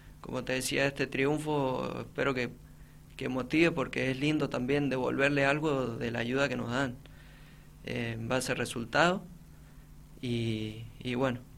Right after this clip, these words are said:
de vuelta agradecerle a mi papá, a mi hermano, a Daniel Nodari, a Gustavo Malicia, a Facu,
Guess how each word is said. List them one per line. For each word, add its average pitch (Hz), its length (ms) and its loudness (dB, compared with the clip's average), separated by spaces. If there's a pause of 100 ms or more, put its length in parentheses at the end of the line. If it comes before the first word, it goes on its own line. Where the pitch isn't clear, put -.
(400)
de 117 320 -2
vuelta 135 560 4 (260)
agradecerle 117 580 0
a 117 40 2
mi 113 100 0
papá, 147 540 2 (200)
a 113 260 -4
mi 107 120 -4
hermano, 147 520 2 (640)
a 117 60 0
Daniel 123 280 2
Nodari, 131 320 6
a 127 60 2
Gustavo 127 360 2
Malicia, 131 600 0 (720)
a 113 300 2
Facu, 147 560 6